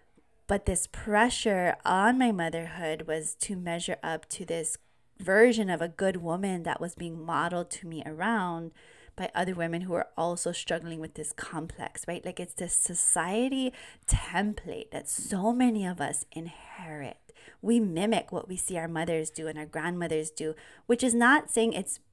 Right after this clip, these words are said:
bad, right? This is not about categorizing. This is just about, like, what is truth? We can slip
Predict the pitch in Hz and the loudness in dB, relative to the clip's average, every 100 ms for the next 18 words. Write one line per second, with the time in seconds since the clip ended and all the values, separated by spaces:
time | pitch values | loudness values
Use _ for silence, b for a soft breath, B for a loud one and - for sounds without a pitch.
0 | - 247 233 208 190 240 254 226 240 202 | -8 -4 -2 -2 -2 0 2 4 2 0
1 | 202 196 202 208 214 208 - - 196 185 | -4 -4 -2 0 0 -2 -6 -6 -4 -4
2 | 185 180 160 165 185 202 240 285 B B | -4 -2 -2 -2 -4 0 0 -2 B B
3 | B B B B B 220 220 220 214 - | B B B B B 4 6 4 2 0
4 | 160 196 - - 190 - 185 - 175 180 | 2 2 -2 -4 -4 -4 -6 -4 -4 -2
5 | 196 - - 220 247 - - - - B | -4 -6 -8 -2 -2 -2 -8 -20 -20 B
6 | B B B - 202 254 - 277 262 - | B B B -2 2 2 4 2 4 2
7 | - 220 254 - | 4 4 4 0